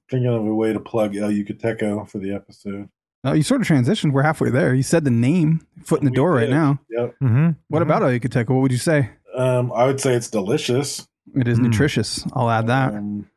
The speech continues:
Speaker 3: It's not sweet like this stuff.
Speaker 2: It is not sweet. But you know what? It's good on something sweet. I,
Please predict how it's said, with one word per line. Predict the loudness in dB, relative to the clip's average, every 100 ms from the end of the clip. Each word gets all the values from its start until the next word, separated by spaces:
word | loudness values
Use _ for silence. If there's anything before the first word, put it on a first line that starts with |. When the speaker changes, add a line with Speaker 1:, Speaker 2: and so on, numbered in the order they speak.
| _ -8
Speaker 3:
It's | -6 0
not | 0 0
sweet | -2 0 0
like | 0 -2
this | 0 0
stuff. | 0 -2 -2 -8 -4
Speaker 2:
It | 0
is | 2
not | 2 0 -4
sweet. | -2 -2 -2 -8 -4
But | 0
you | 2
know | 2
what? | 0
It's | 0
good | 0
on | 2 2
something | 0 -2
sweet. | 0 0 2
I, | 0 -2